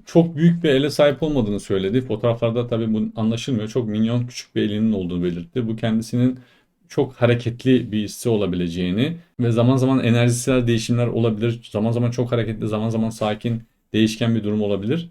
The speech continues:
İşte böyle bir el yapısıyla daha dikkatli, daha kararlı ilerlemekte fayda var. Daha, e, detaylı incelemekte. Çünkü tamam Merkür çizgisi destekliyor araştırma yönünü, detay yönlerini ama akıl çizgisi burada biraz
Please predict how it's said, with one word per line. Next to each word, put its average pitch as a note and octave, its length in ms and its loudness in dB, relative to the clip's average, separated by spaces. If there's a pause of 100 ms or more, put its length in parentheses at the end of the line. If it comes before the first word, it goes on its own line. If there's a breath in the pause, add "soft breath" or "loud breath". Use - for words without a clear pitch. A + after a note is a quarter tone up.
İşte B2+ 380 -4
böyle C#3+ 220 2
bir C3+ 60 2
el C#3 120 2
yapısıyla C3 400 0
daha C3 280 2
dikkatli, B2 640 -4
daha B2 220 -2
kararlı A#2 400 0
ilerlemekte G#2+ 580 -2
fayda G2+ 360 -2
var. B2+ 160 0 (420)
Daha, A2+ 420 2
e, G#2 120 -6
detaylı G#2 460 0
incelemekte. G2 720 -4 (500 soft breath)
Çünkü B2+ 400 0
tamam C3 240 2
Merkür B2 300 2
çizgisi A#2+ 400 -4
destekliyor A#2+ 680 0
araştırma G2 540 -4
yönünü, F#2+ 420 -6
detay G2 300 -2
yönlerini F#2+ 420 -4
ama B2+ 180 0
akıl A#2+ 340 -6
çizgisi G#2+ 420 -8
burada G#2+ 200 -2
biraz A2 300 -2